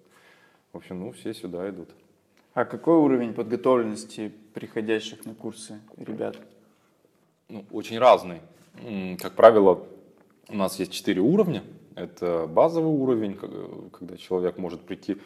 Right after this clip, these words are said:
Speaker 1: вообще не открывавший Photoshop или вообще, э,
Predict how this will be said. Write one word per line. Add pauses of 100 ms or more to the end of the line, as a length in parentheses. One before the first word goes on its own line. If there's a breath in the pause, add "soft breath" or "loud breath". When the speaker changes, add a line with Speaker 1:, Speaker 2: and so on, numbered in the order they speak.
(300 loud breath)
Speaker 1:
вообще (160)
не
открывавший
Photoshop (140)
или
вообще,
э,